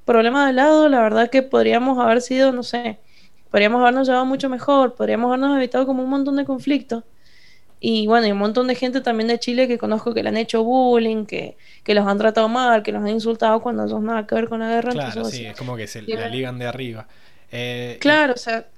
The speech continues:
Speaker 1: si, si dejáramos de lado todos esos conflictos, todas esas cosas, la, la verdad la cantidad de amigos que podríamos haber tenido, eh, o podríamos haber tratado a mucha gente muchísimo mejor. Y
Speaker 2: Sí.
Speaker 1: eso, eso es lo que me, sí.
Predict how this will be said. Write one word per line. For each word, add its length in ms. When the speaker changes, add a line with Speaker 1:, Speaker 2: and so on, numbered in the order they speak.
Speaker 1:
si, 300
si 160
dejáramos 460
de 80
lado 280
todos 180
esos 160
conflictos, 560
todas 220
esas 120
cosas, 300
la, 180
la 160
verdad 240
la 80
cantidad 420
de 60
amigos 320
que 100
podríamos 400
haber 180
tenido, 540
eh, 480
o 140
podríamos 380
haber 120
tratado 320
a 40
mucha 320
gente 240
muchísimo 440
mejor. 500
Y 140
Speaker 2:
Sí. 60
Speaker 1:
eso, 260
eso 220
es 60
lo 100
que 120
me, 300
sí. 300